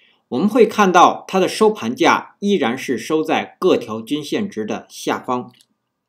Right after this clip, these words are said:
量，当日的成交量是两千八百六十九点九五万股，是前一个交易日的零点九三倍量缩。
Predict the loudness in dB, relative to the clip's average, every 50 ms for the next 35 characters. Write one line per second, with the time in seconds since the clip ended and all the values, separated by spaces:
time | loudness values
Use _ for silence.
0 | _ _ _ _ _ _ _ _ _ _ _ _ _ _ _ _ _ _ _ _
1 | _ _ _ 2 4 4 4 4 0 -6 -14 _ _ _ _ _ _ _ _ _
2 | _ _ _ _ 0 2 2 4 6 6 4 4 2 0 0 2 4 6 6 6
3 | 6 4 2 0 -4 -10 -14 -4 0 2 2 2 2 2 0 -2 -4 -6 -6 -6
4 | -6 -2 2 4 4 4 4 2 -2 -4 -4 -2 -2 -2 -2 -4 -2 0 0 0
5 | 0 0 -2 -4 -4 -6 -8 -10 -4 0 2 4 4 2 0 -4 -8 -8 -6 -6
6 | -4 -6 -6 -8 -12 -14 -16 -16 _ _ _ _ _ _ _ _ _ _ _ -14
7 | -10 -2 2 2 2 2 0 -2 -4 -4 -2 0 0 0 0 0 0 -2 -2 0
8 | -2 -2 -2 -2 0 0 0 0 0 -2 -4 -4 -4 -4 -6 -10 -10 -10 -6 -6
9 | -4 -4 -4 -4 -4 -4 -4 -4 -6 -8 -10 -10 -12 -12 -10 -8 -6 -6 -6 -6
10 | -6 -4 -4 -4 -4 -8 -14 _ _ _ _ _ _ _ _ _ -4 -2 0 0
11 | 0 -4 -8 -10 -6 -2 0 0 0 -2 -4 -10